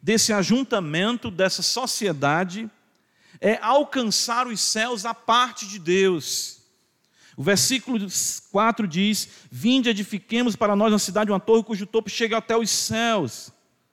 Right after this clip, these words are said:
E veja, "e tornemos célebre o nosso nome." E mais ainda,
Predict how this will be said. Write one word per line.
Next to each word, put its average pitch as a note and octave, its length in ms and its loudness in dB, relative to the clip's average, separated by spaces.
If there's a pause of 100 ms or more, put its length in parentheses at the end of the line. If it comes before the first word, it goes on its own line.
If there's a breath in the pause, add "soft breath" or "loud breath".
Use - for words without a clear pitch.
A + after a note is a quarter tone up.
(1500)
E - 20 0
veja, F#3 460 2
"e F3+ 140 -2
tornemos A3+ 460 4
célebre A#3 600 4
o A#3 60 4
nosso A3+ 520 4
nome." G#3 640 2 (2000)
E C#3 80 -4
mais G3+ 320 4
ainda, A3 580 4